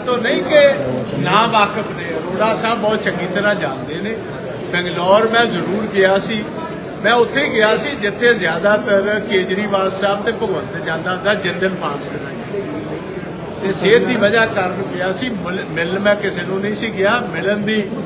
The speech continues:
ਬਗਾਨੀ ਜਗ੍ਹਾ ਤੇ ਜਾ ਕੇ ਮਿਲਦੀ ਆਦਤ ਆਪ ਵਾਲਿਆਂ ਨੂੰ ਹੋਏਗੀ, ਮੈਨੂੰ ਹੈ ਨਹੀਂ। ਸੋ ਇਸ ਗੱਲ ਕਾਰਨ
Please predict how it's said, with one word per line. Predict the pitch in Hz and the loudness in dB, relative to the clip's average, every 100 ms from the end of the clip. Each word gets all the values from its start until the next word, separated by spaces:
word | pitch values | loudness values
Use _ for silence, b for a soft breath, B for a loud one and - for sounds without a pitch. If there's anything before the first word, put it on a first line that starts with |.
| - - - - - - - - | -6 -8 -8 -8 -8 -10 -8 -6
ਬਗਾਨੀ | 180 175 185 220 | 0 0 2 2
ਜਗ੍ਹਾ | 208 220 226 | 2 4 4
ਤੇ | 226 | 4
ਜਾ | 220 175 175 190 | 2 2 2 2
ਕੇ | 220 | 2
ਮਿਲਦੀ | 180 170 175 214 | 0 -4 -2 2
ਆਦਤ | 196 220 226 | 4 4 4
ਆਪ | 180 175 180 | 0 0 0
ਵਾਲਿਆਂ | 190 190 202 | 0 2 2
ਨੂੰ | 214 | 2
ਹੋਏਗੀ, | 202 147 220 | 0 -2 -2
ਮੈਨੂੰ | 202 165 180 | -4 -4 -4
ਹੈ | 165 | -4
ਨਹੀਂ। | 117 208 202 - - - | -6 -8 -8 -8 -6 -2
ਸੋ | 196 | 4
ਇਸ | 196 196 | 4 2
ਗੱਲ | 202 190 196 196 | -2 -2 -2 0
ਕਾਰਨ | 196 202 | 0 0